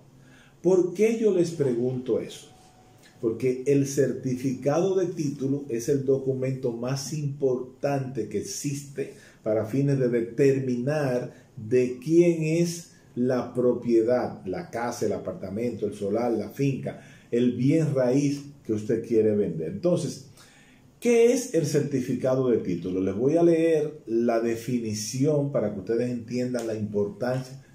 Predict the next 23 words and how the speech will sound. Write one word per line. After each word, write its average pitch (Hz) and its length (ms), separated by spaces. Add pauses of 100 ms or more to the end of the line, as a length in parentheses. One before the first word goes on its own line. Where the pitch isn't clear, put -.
(120)
de 104 220
ese 107 180
documento. 90 680 (680)
El 185 160
certificado 180 720
de 170 120
título 131 600
es - 460 (240)
el 160 240
documento 151 840
que 139 280
avala 147 840 (160)
el 131 240
derecho 143 480
de 139 120
propiedad 139 1000 (160)
que 117 140
tiene 143 340
una 156 340
persona 147 640
sobre 104 320
un 110 220
inmueble. 90 560